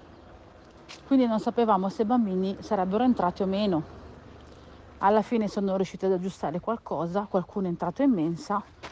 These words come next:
qualche classe, invece mio figlio è riuscito ad entrare, che tra l'altro oggi è anche l'insegnante di sostegno, che lo va,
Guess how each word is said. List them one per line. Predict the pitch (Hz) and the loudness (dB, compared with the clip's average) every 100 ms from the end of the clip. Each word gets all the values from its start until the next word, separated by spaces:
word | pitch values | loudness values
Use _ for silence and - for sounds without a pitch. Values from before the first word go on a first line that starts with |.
| - - - | -18 -20 -6
qualche | 185 - | -4 -4
classe, | 208 202 175 - - 226 240 - - | -4 -4 -6 -6 -4 -4 -4 -12 -4
invece | 214 - 202 | -2 -2 0
mio | 262 | 0
figlio | - 180 | 0 0
è | 185 | 0
riuscito | 175 180 | -2 -6
ad | 175 | -4
entrare, | 175 160 170 156 165 - - - - - _ _ | -4 -4 -2 -2 -4 -10 -20 -20 -20 -20 _ _
che | - 269 | -2 0
tra | 254 | 2
l'altro | 226 180 185 240 196 | 4 2 2 2 2
oggi | 175 165 202 208 | 0 -4 0 2
è | |
anche | 180 180 - 190 | 2 0 0 -2
l'insegnante | 185 - 190 180 156 160 180 | -2 -2 -2 -2 -2 -4 -4
di | 165 | -6
sostegno, | 170 170 - 160 165 170 | -6 -8 -4 -2 -2 -4
che | 175 | -4
lo | 175 175 175 | -4 -2 -4
va, | 175 160 156 | -2 -2 -2